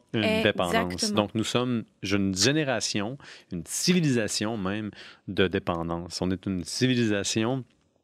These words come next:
Speaker 1: dans laquelle il y a des drogues légales, puis il y a des drogues illégales, mais on est une civilisation qui est habituée à l'intoxication. Puis ça, c'est une chose que je veux explorer à, à, à, avec toi,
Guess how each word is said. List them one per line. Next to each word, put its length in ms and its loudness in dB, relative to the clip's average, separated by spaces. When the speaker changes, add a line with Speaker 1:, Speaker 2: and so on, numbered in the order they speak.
Speaker 1:
dans 80 2
laquelle 220 2
il 60 0
y 20 2
a 20 -2
des 120 -2
drogues 320 -2
légales, 760 0
puis 120 -10
il 20 0
y 40 2
a 40 -2
des 80 -2
drogues 340 -2
illégales, 760 0
mais 100 6
on 80 4
est 140 -2
une 120 2
civilisation 840 0
qui 300 0
est 180 2
habituée 540 2
à 60 0
l'intoxication. 880 -2
Puis 100 0
ça, 400 2
c'est 800 2
une 120 0
chose 180 4
que 100 2
je 60 0
veux 120 2
explorer 360 0
à, 120 2
à, 200 0
à, 300 0
avec 180 -2
toi, 340 2